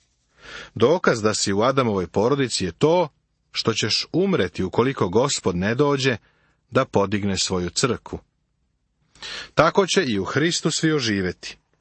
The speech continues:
Isus je vaskrsenje i život. Ali svaki u svom redu. Ne postoji opšti dan vaskrsenja. Zanimljivo je da su reformatori primili veliki deo istine iz Biblije,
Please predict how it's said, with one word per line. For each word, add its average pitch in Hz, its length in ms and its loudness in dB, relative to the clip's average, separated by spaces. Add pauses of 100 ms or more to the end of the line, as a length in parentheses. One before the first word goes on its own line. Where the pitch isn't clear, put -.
(640)
Isus 139 480 -2
je 147 160 0 (460)
vaskrsenje 87 840 -2
i 85 40 -4
život. 90 480 -4 (2000)
Ali 160 340 4 (440)
svaki 147 460 2
u 113 140 0
svom 107 260 2
redu. 101 360 0 (1600)
Ne 160 160 4
postoji 190 560 4
opšti 151 380 0
dan 117 280 2
vaskrsenja. 101 800 0 (1160)
Zanimljivo 123 640 2
je 92 80 0
da 95 120 0
su 101 140 -2
reformatori 117 760 2
primili 123 460 0
veliki 139 420 0
deo 127 280 2
istine 113 400 0
iz 87 120 -4
Biblije, 139 440 0